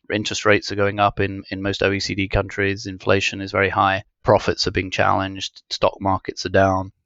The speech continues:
So, you know, what the baseline sort of expectation would be is, is questionable as well.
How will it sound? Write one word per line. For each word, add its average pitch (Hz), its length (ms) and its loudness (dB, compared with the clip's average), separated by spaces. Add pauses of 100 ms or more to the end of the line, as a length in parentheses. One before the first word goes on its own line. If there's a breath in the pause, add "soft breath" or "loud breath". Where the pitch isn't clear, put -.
(140)
So, 107 560 0 (220)
you 104 80 0
know, 95 80 0
what 104 160 0
the 107 80 -2
baseline 104 640 0
sort 101 160 -4
of 98 220 -6 (260)
expectation - 680 0
would 101 160 -4
be 98 300 2 (180)
is, 101 240 -2
is - 160 -4
questionable 98 680 0
as 95 120 -12
well. 123 380 2